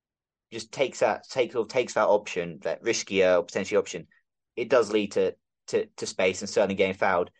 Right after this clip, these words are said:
And I even take you back to the Crystal Palace game in the lead up to Mudryk's goal. Nkunku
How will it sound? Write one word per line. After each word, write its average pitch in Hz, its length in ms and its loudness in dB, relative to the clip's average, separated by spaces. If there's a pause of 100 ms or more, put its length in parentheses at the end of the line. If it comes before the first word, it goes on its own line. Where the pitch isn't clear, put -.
(180)
And 107 100 -8
I 117 80 0
even 110 180 -2
take 110 200 -2
you 107 80 -12
back 107 240 0
to 92 480 -4
the 92 100 -12
Crystal - 280 -8
Palace 110 260 0
game 87 360 -2 (680)
in 104 160 -4
the 98 100 2
lead 107 240 0
up 95 120 0
to 107 100 -4
Mudryk's 107 340 -2
goal. 92 320 0 (360)
Nkunku 110 600 -4